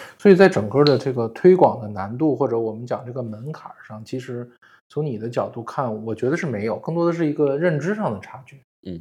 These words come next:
Speaker 2: 是啊，
Speaker 1: 不同人之间的认知的差距，
Speaker 2: 嗯。
Speaker 1: 是这样的，是吧？
Speaker 2: 对，我觉得是时间吧，时间，还有就是我觉得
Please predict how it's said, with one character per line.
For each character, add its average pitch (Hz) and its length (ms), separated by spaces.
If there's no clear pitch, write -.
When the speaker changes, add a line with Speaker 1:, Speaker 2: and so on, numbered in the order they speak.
Speaker 2:
是 - 180
啊， - 100
Speaker 1:
不 156 80
同 139 220
人 123 180
之 127 100
间 123 160
的 123 60
认 123 200
知 120 120
的 127 120
差 123 300
距， - 680
Speaker 2:
嗯。 87 40
Speaker 1:
是 82 120
这 110 100
样 101 180
的， 110 60
是 - 60
吧？ - 80
Speaker 2:
对， 82 240
我 87 80
觉 98 80
得 135 100
是 113 240
时 - 240
间 98 240
吧， - 240
时 - 200
间， 95 240
还 101 100
有 90 80
就 87 100
是 82 360
我 80 100
觉 80 160
得 82 340